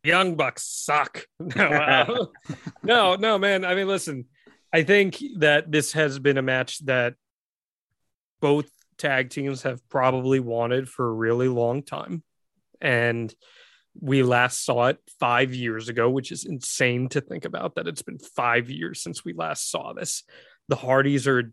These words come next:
Speaker 1: different tag team than they were then. There's no questions asked. Both of them have slowed down in their own ways, but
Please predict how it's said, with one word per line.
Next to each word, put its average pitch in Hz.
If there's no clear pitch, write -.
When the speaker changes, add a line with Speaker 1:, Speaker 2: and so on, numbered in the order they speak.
Speaker 1:
different 156
tag 135
team 165
than 135
they 143
were 139
then. 143
There's 165
no 143
questions 139
asked. 151
Both 135
of 156
them 143
have 135
slowed 143
down 135
in 143
their 127
own 139
ways, 147
but 139